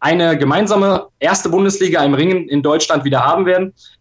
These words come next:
Aber es ist für den, für den Zuschauer so, dass er sagen kann, wenn ich die besten Deutschen sehen will, dann kann ich mir die D-R-B-Kämpfe anschauen. Wenn ich mir die besten internationalen Sportler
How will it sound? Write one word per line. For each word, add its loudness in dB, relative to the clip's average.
Aber 0
es -2
ist -4
für 0
den, 2
für -2
den 0
Zuschauer 0
so, 0
dass 0
er 2
sagen 0
kann, -2
wenn 0
ich -2
die -4
besten -4
Deutschen 0
sehen 0
will, 2
dann -2
kann -2
ich -4
mir -2
die 2
D-R-B-Kämpfe 0
anschauen. -2
Wenn 0
ich -4
mir -4
die 0
besten -2
internationalen 0
Sportler 0